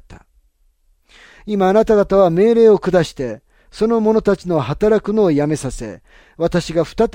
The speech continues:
び命令を下すまで、この町が再建されないようにせよ。あなた方はよく注意してこのことを怠っ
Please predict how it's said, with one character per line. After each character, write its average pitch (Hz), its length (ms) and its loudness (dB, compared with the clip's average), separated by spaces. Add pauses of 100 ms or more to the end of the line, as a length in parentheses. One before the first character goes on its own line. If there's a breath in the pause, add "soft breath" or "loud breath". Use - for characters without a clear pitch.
び 208 160 -2
命 202 240 4
令 196 160 6
を 175 80 0
下 180 240 0
す - 100 -12
ま 143 160 -6
で、 113 240 -12 (880 soft breath)
こ 202 140 -4
の 220 120 0
町 202 280 0
が 196 100 4
再 208 300 0
建 226 240 -2
さ 196 160 0
れ 202 100 2
な 190 140 0
い 185 120 0
よ 175 120 0
う 175 80 0
に 196 80 -2
せ - 160 -8
よ。 95 160 -14 (920 soft breath)
あ 185 100 -4
な 185 100 2
た 175 120 -2
方 165 220 -2
は 160 80 2
よ 214 160 0
く 175 160 -6
注 233 320 -4
意 165 60 -2
し - 100 -10
て 160 100 -2
こ 180 160 -4
の 208 100 0
こ 185 160 -4
と 202 220 2
を 156 60 2
怠 180 340 0
っ 175 40 0